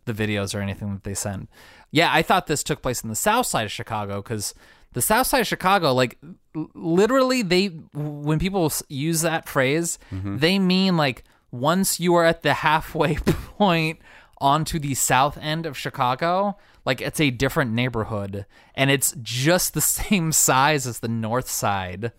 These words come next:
Speaker 1: But, like, white people aren't allowed to go there. When, when I was in Chicago, they're like, "Oh yeah, if you get, like, below this point on the subway, take off your glasses 'cause you'll look like a victim."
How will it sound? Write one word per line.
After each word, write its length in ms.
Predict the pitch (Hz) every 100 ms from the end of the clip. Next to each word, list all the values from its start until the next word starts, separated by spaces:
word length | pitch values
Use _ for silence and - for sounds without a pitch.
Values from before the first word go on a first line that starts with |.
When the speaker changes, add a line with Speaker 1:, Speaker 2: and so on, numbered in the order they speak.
| - - - - - -
Speaker 1:
But, 500 | - 147 151 143 131 -
like, 260 | 131 113 - -
white 360 | 123 117 143 131
people 260 | 165 135
aren't 160 | 139 143
allowed 200 | 139 139
to 40 |
go 200 | 127 143
there. 340 | 135 104 104 117
When, 220 | 185 123
when 240 | 135 143
I 100 | 131
was 140 | 147 147
in 80 | 147
Chicago, 460 | 147 156 160 147
they're 80 | 120
like, 160 | 120 113
"Oh 60 | 135
yeah, 180 | 131
if 100 | 117
you 80 | 131
get, 220 | 127 139
like, 220 | 151 120 - - - -
below 440 | 139 127 135 151
this 220 | 156 160 -
point 360 | - 151 156
on 160 | 175 135
the 60 | 120
subway, 720 | - 147 139 120 110 104 101 - - - -
take 240 | - 139
off 240 | 143 127 -
your 80 | 123
glasses 560 | 117 123 120 - 101
'cause 180 | - 104
you'll 140 | 117
look 160 | 110 113
like 140 | 113
a 60 | 107
victim." 640 | 101 107 - 104 92 80